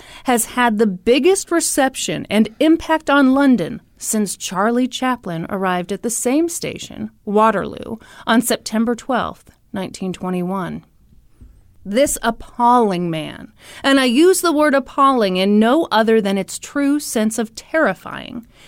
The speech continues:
has hit this country in a way that is as violent as Churchill receiving the cheers on V E Day.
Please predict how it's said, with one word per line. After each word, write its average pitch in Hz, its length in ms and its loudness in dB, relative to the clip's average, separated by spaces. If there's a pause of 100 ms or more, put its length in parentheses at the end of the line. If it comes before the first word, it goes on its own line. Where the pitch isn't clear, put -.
(200)
has 330 260 -4
hit 415 280 -4
this 370 180 -2
country 226 480 -2
in 254 100 4
a 262 80 6
way 233 340 2 (200)
that 240 160 2
is 247 180 4
as 208 280 2
violent 330 640 2
as 269 200 -2
Churchill 277 640 0
receiving 262 600 2
the 277 100 4
cheers 240 500 0
on 202 240 -2
V 208 160 0
E 180 300 -6
Day. 165 380 -12